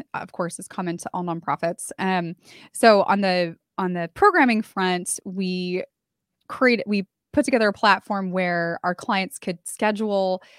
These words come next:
sessions directly with, um, their fav-, their favorite artist or musician or writer, someone on our team, and then they would meet through Zoom. Uh, we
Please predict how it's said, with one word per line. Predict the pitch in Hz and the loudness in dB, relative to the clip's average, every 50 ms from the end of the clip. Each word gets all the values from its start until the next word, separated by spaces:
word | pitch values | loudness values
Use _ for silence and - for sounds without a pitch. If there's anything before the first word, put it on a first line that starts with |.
| _ | _
sessions | - - - - 302 339 320 - - 220 190 185 180 185 180 180 - | -12 -8 0 2 4 4 4 2 0 0 0 0 0 -2 -4 -8 -8
directly | - - 202 190 196 190 202 _ _ 233 220 214 | -8 -8 -4 -2 0 -2 -2 _ _ -4 -4 0
with, | 202 202 196 196 - - - - - - | 0 0 0 0 -4 -10 -18 -16 -10 -6
um, | 196 196 185 180 175 170 170 | -4 -2 -2 -2 -2 -4 -4
their | 190 190 | -6 -6
fav-, | - _ - 190 180 170 - _ _ - | -6 _ -4 -2 -2 -2 -4 _ _ -2
their | 190 180 | -2 -2
favorite | - 185 175 175 175 170 - | 0 -2 -2 -2 -2 -4 -2
artist | - 175 175 170 170 170 165 - - 180 | -2 -2 0 0 0 -2 -4 -4 -6 -8
or | 170 | -6
musician | 175 170 165 170 160 - - 185 175 170 165 160 | -6 -6 -6 -6 -8 -8 -6 -6 -6 -4 -4 -6
or | 160 160 160 | -6 -8 -6
writer, | 165 160 160 160 156 135 147 170 180 190 | -6 -4 -4 -2 -2 -2 -2 -4 -4 -6
someone | - 196 180 175 | -6 -4 -4 -2
on | 170 170 | -2 -2
our | 170 170 170 | -4 -4 -6
team, | - - 170 175 180 | -6 -6 -6 -4 -4
and | 180 | -4
then | 175 175 | -4 -4
they | 175 170 | -4 -2
would | 175 170 | -2 -2
meet | 170 165 165 - | -4 -4 -6 -6
through | - - 226 240 | -4 0 0 0
Zoom. | 220 190 180 170 170 180 233 247 _ - - - - - - - 226 - - - | 2 0 0 0 0 0 -2 -4 _ -10 -20 -20 -20 -20 -18 -18 -18 -8 -2 2
Uh, | 202 202 196 185 175 170 - | 4 4 6 6 4 4 2
we | 190 202 | 0 -2